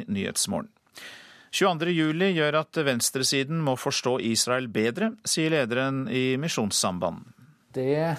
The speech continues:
Speaker 2: Norge opplevde tjueandre juli, det har, eh, jødene i Israel opplevd til tider ukentlig i årevis. Og jeg håper jo at, eh, Utøya faktisk kan skape økt forståelse, eh, for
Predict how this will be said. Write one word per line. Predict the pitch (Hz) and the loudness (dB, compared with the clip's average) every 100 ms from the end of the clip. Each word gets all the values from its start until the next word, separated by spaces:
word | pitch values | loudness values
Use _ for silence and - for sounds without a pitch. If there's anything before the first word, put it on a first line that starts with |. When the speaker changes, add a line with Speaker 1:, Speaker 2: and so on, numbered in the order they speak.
| - 143 | -6 4
Speaker 2:
Norge | 156 135 120 117 | 8 8 8 6
opplevde | - 120 120 127 | 6 2 2 0
tjueandre | 127 120 117 117 | 2 0 0 -2
juli, | 107 135 151 - | 0 -2 -2 -6
det | 139 117 123 123 | -2 0 0 -2
har, | 117 117 117 120 | -4 -2 -2 -2
eh, | 120 120 123 117 - | -4 -4 -8 -12 -12
jødene | 131 131 120 - 110 123 127 | -2 2 2 0 -6 -8 -8
i | - 123 127 123 110 | -6 -6 -6 -8 -8
Israel | - - 123 127 - | -10 -6 -2 -2 -2
opplevd | 120 - - 117 117 123 | -6 -8 -8 -2 -2 -2
til | - 120 | -6 -8
tider | - 117 107 120 - | -4 -4 -2 -6 -4
ukentlig | 131 110 98 - 107 - 127 143 - | -2 -2 -4 -12 -12 -8 -6 -6 -6
i | 123 120 123 - - | -6 -6 -8 -14 -6
årevis. | 131 110 101 139 - - - - - - - | 0 2 2 -2 -6 -12 -16 -20 -20 -20 -16
Og | 123 | -8
jeg | 120 135 | -4 -2
håper | 151 135 - 113 104 | 2 0 0 -8 -6
jo | 113 123 120 | -4 -6 -6
at, | 117 - - - | -6 -8 -14 -6
eh, | 117 117 117 127 101 | -4 -4 -4 -4 -4
Utøya | - - 117 131 | -6 -4 -2 -2
faktisk | 92 - - 107 - | -4 -12 -12 -10 -8
kan | 117 110 | -8 -4
skape | 120 101 - | -2 -2 -4
økt | 117 104 | -6 -8
forståelse, | - 123 110 104 - 185 180 - - - - | -8 -8 -6 -6 -2 -4 -4 -14 -20 -20 -12
eh, | - 117 | -6 -6
for | - - 113 117 | -6 -8 -2 -2